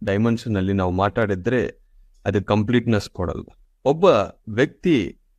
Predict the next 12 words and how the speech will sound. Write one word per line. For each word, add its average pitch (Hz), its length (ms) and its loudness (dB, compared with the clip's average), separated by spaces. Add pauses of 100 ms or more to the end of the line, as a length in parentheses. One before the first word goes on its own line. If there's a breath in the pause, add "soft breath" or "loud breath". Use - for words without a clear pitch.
(220)
ಬರೀ 127 220 0
ಧ್ಯಾನ 113 420 0
ಮಾತ್ರ 123 360 -2
ಅಲ್ಲ, 90 380 -2 (440)
ಸ್ವಾಧ್ಯಾಯ, 110 680 0 (580)
ಸಜ್ಜನ 107 380 2
ಸಾಂಗತ್ಯ, 110 680 0 (240)
ಸೇವೆ, 92 420 -2 (840)
ಇದೆಲ್ಲ 123 400 2
ಮಾಡ್ತಾ 113 520 2
ಇದ್ರೆ 98 340 0
ಮಾತ್ರ 92 440 -4